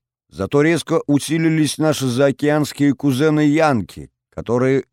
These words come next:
тоже требуют себе места под солнцем». А вот это еще одна причина, по которой товарищу Сталину требовалось брать Европу всю и целиком,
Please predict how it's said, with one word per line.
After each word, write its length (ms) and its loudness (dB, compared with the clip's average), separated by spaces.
тоже 340 -2
требуют 540 -2
себе 280 -4
места 440 -4
под 240 -6
солнцем». 560 -6
А 120 -6
вот 200 -4
это 180 -2
еще 300 0
одна 240 0
причина, 540 -4
по 100 -8
которой 420 -4
товарищу 580 -4
Сталину 560 0
требовалось 840 0
брать 600 -2
Европу 640 -2
всю 300 -4
и 60 -2
целиком, 760 -4